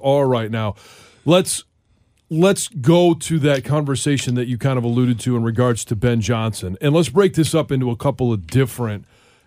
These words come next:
avenues. First, he's a tight end coach in twenty twenty-one.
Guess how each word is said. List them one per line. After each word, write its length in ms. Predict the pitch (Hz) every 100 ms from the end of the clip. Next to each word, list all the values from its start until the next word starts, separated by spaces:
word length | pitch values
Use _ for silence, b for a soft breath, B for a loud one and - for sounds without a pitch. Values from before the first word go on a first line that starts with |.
| b -
avenues. 520 | 143 143 127 110 95
First, 920 | - - - - 165 117 - - - - _ _ _ _ _ _ _ _ _ _
he's 160 | - 160
a 60 | 131
tight 300 | - 165 180
end 220 | 175 175
coach 520 | 143 123 120 - - - _ _
in 200 | 143 135
twenty 380 | - 139 131 127
twenty-one. 640 | - 123 113 110 107 90